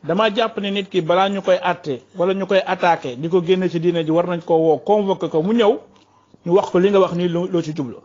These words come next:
Kooku mooy benn. Ñaareel bi waxuma ni li mu wax garaawul wala boog li mu wax li mu junj waxuma ni mënees na cee dégg lu garaaw ba léegi waxuma ko. Dama ni nañ ko woo mu ñëw mu exprimer wu ci lii mu wax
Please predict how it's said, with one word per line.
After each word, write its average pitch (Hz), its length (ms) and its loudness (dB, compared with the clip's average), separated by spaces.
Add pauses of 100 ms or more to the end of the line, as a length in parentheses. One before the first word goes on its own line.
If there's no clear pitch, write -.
(640)
Kooku 185 200 0
mooy 202 180 2
benn. 156 300 -2
Ñaareel 208 380 0
bi 123 100 -10 (640)
waxuma 226 460 2
ni 214 200 -4 (100)
li 185 220 -2
mu 214 140 0
wax 196 140 0 (160)
garaawul 165 460 2 (220)
wala 196 260 0
boog 196 300 0
li 170 440 0
mu 254 180 4
wax 185 180 -4
li 165 200 -4
mu 262 200 0
junj 214 240 -4
waxuma 208 520 -2
ni 208 200 -6
mënees 214 400 -2
na 214 100 -6
cee 196 220 0
dégg 175 260 0
lu 180 200 0
garaaw 160 400 -2
ba 180 120 0
léegi 220 160 4
waxuma 180 260 -2
ko. - 120 -20 (840)
Dama 220 220 0
ni 196 180 -4 (260)
nañ 185 200 -4
ko 190 100 -2
woo 180 200 4
mu 165 140 -6
ñëw 170 220 -2
mu 160 180 -6
exprimer 175 580 -4
wu 156 140 2
ci 156 140 -8
lii 180 180 0
mu 180 120 0
wax 160 140 2